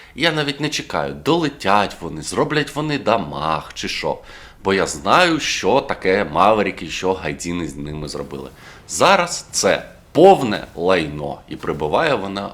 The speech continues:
лише легкі танки. І ось зараз я полетів на перезарядку, перезарядився, мої маврики летіли, і як ви думаєте, скільки я зробив фрагів шести мавриків?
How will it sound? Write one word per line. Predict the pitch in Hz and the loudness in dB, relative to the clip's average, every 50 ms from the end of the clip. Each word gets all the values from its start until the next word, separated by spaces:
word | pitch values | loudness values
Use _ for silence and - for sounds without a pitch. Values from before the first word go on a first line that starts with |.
| - | -12
лише | - 73 - - - 87 95 | -12 -10 -10 -4 -2 -2 -2
легкі | 85 73 78 78 - - 82 | -2 -2 -6 -8 -10 -12 -14
танки. | - - - - 67 - - - - - - - - - - - - - - - | -12 -10 -10 -10 -10 -12 -18 -20 -20 -20 -20 -20 -20 -20 -20 -20 -20 -20 -18 -8
І | - | -4
ось | 87 85 78 | -2 -2 -2
зараз | 76 85 76 71 73 - - | 0 -2 -2 -2 -2 -6 -10
я | - | -12
полетів | - - 82 80 78 - - - - | -10 -10 -8 -8 -8 -10 -12 -14 -12
на | 80 | -12
перезарядку, | 76 - 98 98 98 123 156 185 196 - - 170 | -8 -6 -6 -4 -4 -2 -2 -2 -2 -4 -6 -12
перезарядився, | 156 - - 107 92 85 78 - - 151 76 76 76 104 147 - - - 185 185 - - - - - - - - - | -12 -6 -2 0 0 0 0 -2 -2 -4 -4 -2 -2 -2 -2 -2 -4 -6 -8 -8 -10 -16 -20 -20 -20 -20 -20 -12 -6
мої | 101 104 107 | -2 0 2
маврики | 107 101 95 92 95 98 92 - 117 | 4 4 4 4 2 0 -2 -2 -4
летіли, | 110 120 143 143 - 208 208 202 190 151 - | -2 -2 -4 -4 -2 0 0 2 0 -2 -4
і | - 95 | -6 -4
як | 113 113 - - | -4 -4 -6 -6
ви | 95 | -8
думаєте, | 85 87 78 80 - - 80 | -8 -6 -6 -6 -6 -8 -10
скільки | - - - - - | -10 -10 -10 -6 -4
я | 90 | -4
зробив | 78 82 82 82 98 131 | -4 -2 -4 -4 -4 -6
фрагів | 123 - - 98 104 101 92 - | -6 -2 0 0 0 0 0 -6
шести | - - 87 - - 80 | -12 -10 -12 -12 -12 -12
мавриків? | 73 73 73 71 71 69 - - | -12 -10 -10 -10 -12 -14 -16 -18